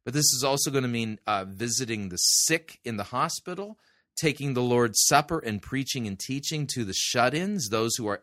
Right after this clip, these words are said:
unable physically to make it to church, and, and of course, dealing with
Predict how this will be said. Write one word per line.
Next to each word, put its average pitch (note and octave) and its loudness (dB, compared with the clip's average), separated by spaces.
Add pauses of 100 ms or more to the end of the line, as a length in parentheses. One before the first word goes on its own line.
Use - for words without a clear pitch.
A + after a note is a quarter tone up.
unable A#2+ -4 (140)
physically C#3+ -2
to B2+ -6
make G#2+ -2
it G#2 -10
to F2 -14
church, E3+ -4 (540)
and, E3 2 (160)
and C#3 -2
of C3 -8
course, F#3 2 (380)
dealing D#3+ 4
with C#3 4